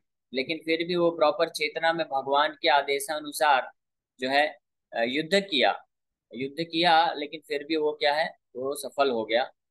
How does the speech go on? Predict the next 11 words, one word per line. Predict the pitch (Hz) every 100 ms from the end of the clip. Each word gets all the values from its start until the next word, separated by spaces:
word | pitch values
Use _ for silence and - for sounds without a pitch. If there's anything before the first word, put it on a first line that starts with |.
| -
क्योंकि | 131 139
उसके | 131 - 147
कारण | 127 131 143
भगवान | 127 127
कृष्ण | 131 131 - -
का | 139
सेवा | 120 120 123 139
हुआ, | 131
भगवान | 143 123 127
के | 127
प्रति | 135 120 139